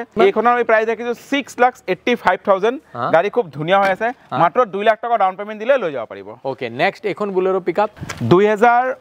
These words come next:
Speaker 2: ওঠৰৰ Bolero পিকআপ, গোটেইখিনি কাম ইয়াত কৰোৱা আছে, ৰেলিং বনোৱা আছে, খুব ধুনীয়া হৈ আছে গাড়ী। সত্তৰ পঁয়সত্তৰ হাজাৰ কিলোমিটাৰ চলিছে। আৰু এইখনৰ আমি প্ৰাইচ ৰাখিছো ছিক্স লাখ ফৰ্টি ফাইভ থাউজেণ্ড, নেগচিয়েবল দুই লাখ টকা ডাউন পেমেণ্ট দিলে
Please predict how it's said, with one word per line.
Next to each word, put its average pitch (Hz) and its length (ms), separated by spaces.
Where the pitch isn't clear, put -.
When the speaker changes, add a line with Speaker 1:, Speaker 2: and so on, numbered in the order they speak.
Speaker 2:
ওঠৰৰ 240 300
Bolero 180 320
পিকআপ, 190 240
গোটেইখিনি 226 360
কাম 202 240
ইয়াত 220 140
কৰোৱা 185 320
আছে, 208 120
ৰেলিং 180 180
বনোৱা 190 280
আছে, 196 180
খুব 226 100
ধুনীয়া 165 260
হৈ 190 140
আছে 190 180
গাড়ী। 180 160
সত্তৰ 170 240
পঁয়সত্তৰ 202 320
হাজাৰ 202 200
কিলোমিটাৰ 190 320
চলিছে। 180 300
আৰু 202 100
এইখনৰ 208 320
আমি 233 160
প্ৰাইচ 208 220
ৰাখিছো 214 240
ছিক্স 262 300
লাখ 262 120
ফৰ্টি 185 300
ফাইভ 175 200
থাউজেণ্ড, 190 260
নেগচিয়েবল 190 460
দুই 196 140
লাখ 208 140
টকা 214 160
ডাউন 170 140
পেমেণ্ট 190 240
দিলে 240 100